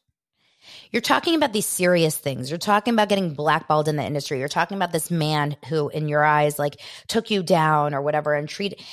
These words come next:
and then all of a sudden you see this little stupid TikTok where Bethenny's, like, mouthing, "I got my peaches out in Georgia," and then the camera pans to Nene and she's doing some dance. So what's happening? Are we seven?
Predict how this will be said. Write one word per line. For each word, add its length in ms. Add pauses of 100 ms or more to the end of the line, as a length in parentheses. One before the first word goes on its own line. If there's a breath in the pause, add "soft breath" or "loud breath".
(160 loud breath)
and 160
then 120
all 160
of 60
a 40
sudden 300
you 60
see 160
this 160
little 120
stupid 400
TikTok 480
where 100
Bethenny's, 440
like, 180 (180)
mouthing, 500 (340 loud breath)
"I 80
got 160
my 120
peaches 340
out 160
in 80
Georgia," 320
and 100
then 100
the 80
camera 280
pans 340
to 80
Nene 220
and 180
she's 200
doing 260
some 280
dance. 540 (640)
So 160
what's 160
happening? 540 (800)
Are 80
we 100
seven? 800